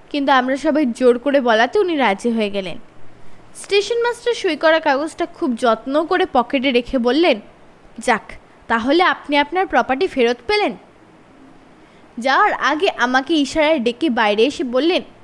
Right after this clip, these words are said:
"আপনার দাদু আমাকে পাগল করে ছেড়েছেন। রেলের বড় কর্তারা জানিয়েছেন,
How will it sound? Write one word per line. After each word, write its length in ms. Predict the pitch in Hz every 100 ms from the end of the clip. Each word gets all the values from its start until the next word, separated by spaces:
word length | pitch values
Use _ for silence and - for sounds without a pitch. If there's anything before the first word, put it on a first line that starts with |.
| - - - - - _ -
"আপনার 440 | 170 - 254 285
দাদু 300 | 233 220 254
আমাকে 300 | 269 269 349
পাগল 440 | - 240 196 269
করে 260 | 294 320 359
ছেড়েছেন। 540 | - 349 370 392 339 208 - - - -
রেলের 340 | 226 240 254 320
বড় 260 | 233 220
কর্তারা 440 | 214 240 240 311 320
জানিয়েছেন, 640 | 226 220 311 392 381 339